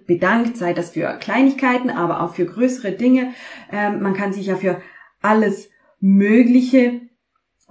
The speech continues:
bedanken und was für mich so das Schönste ist, ist Dankbarkeit, wenn man sie selbst praktiziert für etwas, was man erreicht hat, wofür man vielleicht auch hart gearbeitet hat. Dafür kann man sich bedanken und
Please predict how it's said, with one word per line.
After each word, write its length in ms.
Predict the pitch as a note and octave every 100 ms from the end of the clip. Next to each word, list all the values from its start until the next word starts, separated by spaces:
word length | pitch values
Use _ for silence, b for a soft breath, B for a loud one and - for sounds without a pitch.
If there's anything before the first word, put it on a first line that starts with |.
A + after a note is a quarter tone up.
| -
bedanken 560 | F#3+ F3 G3+ C4+ D#4+ -
und 400 | - A#3+ C#4 C#4+
was 300 | G#3 G3 - -
für 200 | - G3
mich 520 | G3+ A#3 - - - _
so 480 | - G3 F#3+ - - _
das 160 | - F#3
Schönste 580 | - A3+ B3 C#4+ C#4+ C4+
ist, 280 | A#3+ B3 A3+
ist 320 | G#3+ - - b b _
Dankbarkeit, 640 | G3+ G#3+ A#3 A3 G#3 G3+ G3+
wenn 140 | F#3+
man 100 | F#3+
sie 140 | G3
selbst 400 | F3 F#3 A3 -
praktiziert 840 | - A3 G3+ F#3+ - B3 C4 C4 B3+ B B
für 220 | - A3+ G#3+ G3 -
etwas, 360 | G3 G3 G3+ F#3
was 140 | E3+
man 260 | F3+ E3 D#3+ _
erreicht 600 | E3 E3 F#3 A#3 B3+ -
hat, 300 | A3+ A3 -
wofür 300 | F#3 F3 G3
man 160 | F#3 D#3+
vielleicht 420 | E3+ F3+ F#3+ -
auch 240 | F3+ E3+
hart 460 | - - A3+ B3 -
gearbeitet 800 | G3 - B3+ C#4+ G3+ G#3 A#3 G#3
hat. 100 | B3 A#3+ B B B B
Dafür 320 | B3 A#3+ B3 A#3+
kann 180 | A3+
man 140 | G3+ G3
sich 200 | F#3+ -
bedanken 600 | F3+ G#3 G3 A#3 A#3 A3+
und 320 | G3+ G3